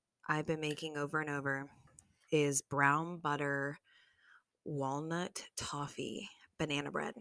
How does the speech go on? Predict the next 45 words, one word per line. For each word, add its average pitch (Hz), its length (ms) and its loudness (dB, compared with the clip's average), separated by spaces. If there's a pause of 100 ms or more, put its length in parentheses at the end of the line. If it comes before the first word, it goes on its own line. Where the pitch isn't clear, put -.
(800)
The - 140 2
only 233 280 6
reason 185 340 4
there 160 140 6
is 160 80 8
toffee 147 360 2
in 190 120 0
there 208 300 0
is - 140 4
because 160 320 2
I 156 40 4
randomly 151 480 0
had 147 240 0
toffee 147 480 2
for 156 220 0
another 139 320 2
ingredient, 139 380 0
and - 20 2
I 139 40 2
was 139 120 6
like, 143 80 0
"I'm 139 180 -4
never 135 260 2
gonna 151 200 -2
use 127 240 0
this 139 180 2
in 160 100 -4
anything." 214 520 0 (680)
So - 140 6
I 160 80 8
just 151 240 8
tossed 139 340 4
it 139 100 4
in, 131 280 0
and, 151 160 -6
like, 139 200 -4
guys, 135 540 6 (400)
I'm 165 80 -4
doing 160 280 6
it 151 180 2
every, 147 240 2
I'm 170 160 4
making 180 400 2
this 180 240 6
recipe 180 680 0